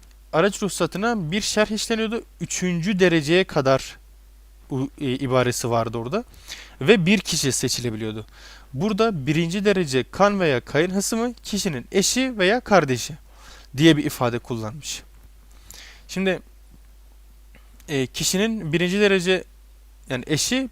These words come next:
birinci derece kayın hısmı mı oluyor? Tam o hısımlıkları bilmiyorum. Şimdi o,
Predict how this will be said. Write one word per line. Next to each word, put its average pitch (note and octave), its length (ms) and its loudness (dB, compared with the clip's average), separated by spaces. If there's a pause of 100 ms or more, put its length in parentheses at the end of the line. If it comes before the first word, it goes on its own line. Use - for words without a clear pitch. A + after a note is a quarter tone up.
birinci F3+ 340 0
derece F#3 280 2
kayın F3+ 300 2
hısmı F3+ 320 -4
mı E3+ 140 -2
oluyor? A2+ 280 -6
Tam E3+ 260 -4 (100)
o D#3 140 -8
hısımlıkları F#3 640 -4
bilmiyorum. A#2 380 -2 (840)
Şimdi D#3 200 -12
o, F3 160 -8